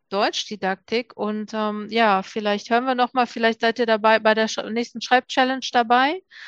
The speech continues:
Da gibt's übrigens, ähm, kann ich ja schon mal ganz geheim hier, äh, verkünden, da gibt's nämlich auch ein Forum. Also ich werd, ich werd so ein Pop-up-Forum machen für die Dauer der Schreibchallenge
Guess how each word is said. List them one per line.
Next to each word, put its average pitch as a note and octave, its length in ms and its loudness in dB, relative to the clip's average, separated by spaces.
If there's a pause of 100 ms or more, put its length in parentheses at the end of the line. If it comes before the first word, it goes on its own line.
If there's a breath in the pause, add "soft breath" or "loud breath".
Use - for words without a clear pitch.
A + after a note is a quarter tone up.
(520 loud breath)
Da A3+ 160 6
gibt's B3 320 -2
übrigens, A#3+ 720 2
ähm, A3 240 -2
kann A#3 200 0
ich A#3 80 -2
ja A#3 100 0
schon A#3 160 -4
mal A3 120 2
ganz A3+ 300 0
geheim A3 520 0
hier, A3+ 600 0
äh, G#3+ 180 0
verkünden, B3 920 -2 (640 loud breath)
da A3 280 8
gibt's A3+ 360 -4
nämlich A3+ 420 -4
auch G3+ 180 0
ein G3+ 120 -10
Forum. B3 720 0
Also G3 220 -4
ich G3+ 300 -16
werd, G#3 260 -4
ich - 200 -14
werd G#3 180 -4
so G#3 80 -10
ein F#3+ 40 -14
Pop-up-Forum G#3 840 -2
machen G3 420 -4
für - 140 -10
die A3 140 -6
Dauer G#3 220 2
der G3 160 -4
Schreibchallenge G3 800 -4